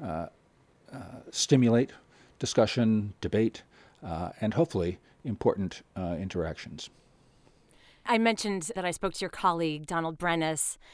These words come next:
Speaker 2: uh, recently, and we talked about the, in the preface of the annual review of anthropology, the idea of this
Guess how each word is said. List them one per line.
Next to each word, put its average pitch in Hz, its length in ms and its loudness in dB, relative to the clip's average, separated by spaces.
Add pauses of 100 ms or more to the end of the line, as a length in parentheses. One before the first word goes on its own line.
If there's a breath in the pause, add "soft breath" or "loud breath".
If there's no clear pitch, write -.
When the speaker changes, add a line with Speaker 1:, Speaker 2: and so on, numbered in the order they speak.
(380 loud breath)
Speaker 2:
uh, 175 120 0
recently, 165 720 -2
and 156 420 -2
we 185 180 -8
talked 180 320 -2
about 156 380 -4
the, 151 300 -8 (320 soft breath)
in - 100 -4
the 185 80 -6
preface - 560 2
of 151 160 -4
the 165 80 -4
annual 160 480 0
review 165 340 0
of 165 80 -4
anthropology, 160 800 -4
the 160 140 -4
idea 165 420 -2
of 151 120 -6
this 151 180 -8